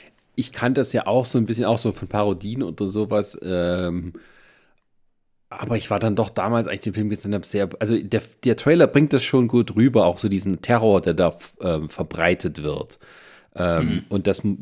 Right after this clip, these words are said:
Speaker 1: war ja damals auch so, ne, wie Psycho war das auch so ein Film, der die Leute halt wirklich, wirklich schockiert hat. Und der Film war auch, äh, extrem erfolgreich und hat auch irgendwie mehrere Oscar-Nominierungen gehabt und sowas, auch als bester Film und so ein Kram.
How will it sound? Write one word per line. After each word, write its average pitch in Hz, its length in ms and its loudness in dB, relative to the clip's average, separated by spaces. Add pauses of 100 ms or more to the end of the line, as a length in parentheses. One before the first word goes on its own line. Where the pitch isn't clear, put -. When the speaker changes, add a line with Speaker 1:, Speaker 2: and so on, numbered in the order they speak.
(140)
Speaker 1:
war 95 180 0
ja 101 140 4
damals 95 420 2
auch 123 220 6
so, 123 320 8
ne, 120 260 8
wie 113 120 4
Psycho 135 500 4
war 110 120 10
das 107 120 6
auch 113 160 4
so 123 60 2
ein 101 100 4
Film, 110 220 4
der 101 100 4
die 92 80 4
Leute 90 220 2
halt 85 200 0
wirklich, 95 420 2
wirklich 95 360 2
schockiert - 400 -6
hat. - 160 -6 (540)
Und 90 160 -8
der 87 60 0
Film 92 200 0
war 87 80 4
auch, - 180 -4
äh, 82 200 -8 (100)
extrem 101 320 0
erfolgreich 90 800 0
und 82 240 -6
hat 90 160 -8
auch 82 320 -2
irgendwie 85 320 -8
mehrere 87 480 -6
Oscar-Nominierungen 90 960 -2
gehabt 85 360 -6
und 90 60 -4
sowas, 85 240 -4
auch 80 140 -6
als 82 160 -2
bester - 260 -8
Film 87 360 -4
und 87 100 -4
so 87 80 -6
ein 85 100 -4
Kram. 80 280 -6